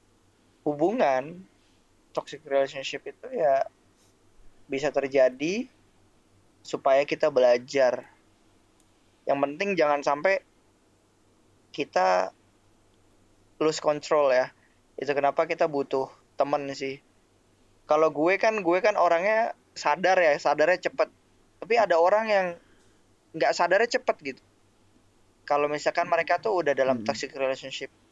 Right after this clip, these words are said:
Speaker 1: Nah, itu kenapa kita harus, eh, dikontrol dengan teman.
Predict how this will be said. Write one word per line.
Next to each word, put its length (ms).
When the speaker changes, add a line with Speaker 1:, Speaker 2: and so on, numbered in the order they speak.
Speaker 1:
Nah, 100
itu 140
kenapa 340
kita 320
harus, 320
eh, 460
dikontrol 640
dengan 320
teman. 480